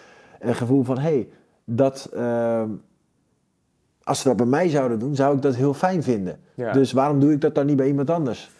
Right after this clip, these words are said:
Speaker 2: Nou, ik denk dat het hem er dus in zit dat je dan dus echt voor het eerst een keer echt iemand heel erg leuk vindt.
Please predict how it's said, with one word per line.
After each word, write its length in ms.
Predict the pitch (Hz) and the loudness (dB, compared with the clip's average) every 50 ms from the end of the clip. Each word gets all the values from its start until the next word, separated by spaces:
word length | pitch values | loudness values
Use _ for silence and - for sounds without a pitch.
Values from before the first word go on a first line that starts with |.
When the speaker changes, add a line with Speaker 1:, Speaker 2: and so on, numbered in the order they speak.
| _ _ - _ _ _ _ _ | _ _ -20 _ _ _ _ _
Speaker 2:
Nou, 300 | - 147 165 170 175 170 | -2 2 2 4 4 2
ik 140 | 170 160 - | 2 0 0
denk 220 | - 156 185 208 190 | 2 2 2 2 0
dat 120 | 190 175 | -2 -2
het 120 | 175 156 | -4 -4
hem 140 | 160 165 156 | -4 -2 -2
er 60 | 147 | 0
dus 200 | 147 156 151 147 | 0 0 0 0
in 100 | 160 151 | -2 -2
zit 180 | 143 147 151 139 | 0 0 0 0
dat 140 | 147 143 143 | 0 -2 0
je 80 | 151 143 | -2 -2
dan 160 | 139 143 143 | -2 0 -2
dus 120 | 139 135 | -2 -4
echt 240 | - 139 156 151 - | -4 -4 -4 -6 -6
voor 200 | - - 151 143 | -4 -2 -2 -2
het 100 | 135 - | -2 -2
eerst 400 | - 151 165 170 175 170 - - | -4 -2 -2 -2 -2 -4 -6 -6
een 80 | 156 143 | -8 -4
keer 260 | 147 147 139 131 - | -2 -2 -2 -2 -2
echt 260 | - 143 151 147 - - | -4 -4 -4 -4 -4 -6
iemand 300 | - 147 135 131 120 107 | -6 -4 -4 -4 -4 -6
heel 420 | 101 104 113 135 139 135 135 - - | -6 -2 2 2 4 4 2 0 -2
erg 180 | 123 117 113 | -4 -4 -4
leuk 260 | 120 113 117 120 113 - | -4 -4 -4 -4 -6 -8
vindt. 440 | - 107 104 101 104 101 - _ | -12 -14 -14 -14 -16 -20 -20 _